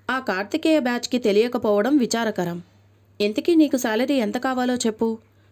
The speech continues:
నా తర్వాత పోస్టు నీకిస్తాను." "వేలకు వేలు ఇచ్చేదానిలా మాట్లాడుతున్నావు,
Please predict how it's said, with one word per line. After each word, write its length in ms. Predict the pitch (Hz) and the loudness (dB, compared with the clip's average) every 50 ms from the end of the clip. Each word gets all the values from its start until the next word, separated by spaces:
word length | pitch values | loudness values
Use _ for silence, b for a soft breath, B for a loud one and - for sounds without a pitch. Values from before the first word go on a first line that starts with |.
| b - | b -4
నా 120 | 233 240 | -2 -2
తర్వాత 380 | 240 240 226 226 233 294 311 330 | -2 -4 -4 -2 -2 -2 -2 -2
పోస్టు 360 | 311 - 240 226 214 - 294 | -2 0 -2 -2 -2 2 2
నీకిస్తాను." 640 | 302 277 240 - 190 175 - - 190 175 170 170 170 _ _ _ _ _ _ b b b b b b b b b b - | 2 2 4 0 -2 -2 0 -4 -4 -4 -4 -8 -12 _ _ _ _ _ _ b b b b b b b b b b 0
"వేలకు 340 | 185 180 190 233 294 359 339 | 2 2 2 0 0 0 0
వేలు 220 | 330 320 311 311 | 2 2 4 4
ఇచ్చేదానిలా 640 | 294 262 254 - 302 302 285 285 285 285 285 285 285 | 2 0 2 2 2 2 2 0 -2 0 -2 -2 0
మాట్లాడుతున్నావు, 760 | 262 269 269 262 262 269 269 262 254 - 269 269 302 339 | 0 -2 -2 -2 -2 -2 -2 -2 -2 -2 -2 0 0 -2